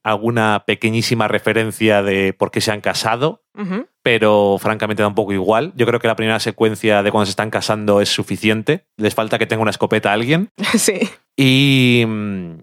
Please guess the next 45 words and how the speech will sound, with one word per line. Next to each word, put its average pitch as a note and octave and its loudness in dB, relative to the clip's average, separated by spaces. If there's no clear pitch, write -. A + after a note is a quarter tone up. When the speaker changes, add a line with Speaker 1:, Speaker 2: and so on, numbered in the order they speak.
Speaker 1:
estaba A#2 -2
mirando A#2 2
el A2 2
guión A2 2
como A2 2
si G2+ -6
ponía G#2 0
algo, A2+ 2
pero G2 0
no, F2 -6
realmente F#2+ -4
no F#2+ -2
pone F#2+ 0
nada. A#2+ -2
Eh, B2+ 2
la A#2+ 2
Speaker 2:
<laughs> - -
¿Lo - -
has A2+ -2
Speaker 1:
película A#2+ 0
Speaker 2:
hecho G#3+ 0
tú? D4+ -6
Speaker 1:
Sí, - 0
pero B2+ 2
es A#2 -2
que B2+ 0
no A#2 2
hay, F#2+ -2
es - -2
que C3 0
no - 2
hay A#2 2
nada A2 0
más A2 -2
que A#2 0
decir. G#2 2
Re-, G2 -2
realmente B2+ 0
esa A#2+ -4
es A#2 -2
la A#2 0
premisa A2 -2
de G#2 2
la G2 2
película. A#2 -2